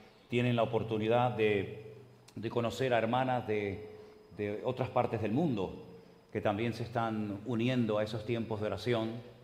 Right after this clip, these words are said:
por las mañanas y está siendo de, de mucha bendición, ¿eh? Así que ténganlo presente, miércoles y viernes, todas las semanas por la mañana, si quieren participar de esas reuniones, se hablan con, con Elena después del culto.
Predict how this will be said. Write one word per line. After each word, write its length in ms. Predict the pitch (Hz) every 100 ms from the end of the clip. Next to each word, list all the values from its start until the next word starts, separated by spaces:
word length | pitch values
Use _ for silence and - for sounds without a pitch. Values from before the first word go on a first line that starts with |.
| - - - - -
por 100 | 101
las 120 | 95
mañanas 600 | 98 107 117 113 110 107
y 40 |
está 180 | 95 104
siendo 320 | 104 110 104
de, 540 | 95 92 85 - - -
de 100 | 101
mucha 260 | 101 113 113
bendición, 640 | 92 90 87 92 73 -
¿eh? 60 | 98
Así 240 | 98 -
que 260 | 95 104 95
ténganlo 400 | - 117 117 110
presente, 520 | 104 98 131 123 135
miércoles 640 | 104 104 135 147 147 127 -
y 60 |
viernes, 440 | 113 127 131 139 135 - - - - _
todas 240 | 143 143 139
las 80 |
semanas 400 | 107 110 120 131
por 160 | 123 107
la 60 | 104
mañana, 500 | 104 123 143 151 160 - - - -
si 160 | - 95
quieren 240 | 113 120
participar 480 | 110 98 95 98 110
de 80 | 110
esas 180 | 110 98
reuniones, 420 | 98 104 110 104
se 120 | 101
hablan 240 | 95 95
con, 400 | 92 92 85 73 71 - - - -
con 160 | 104
Elena 320 | 95 95 85 69 - - - - - - -
después 260 | 98 95 98
del 140 | 92
culto. 320 | 87 85 -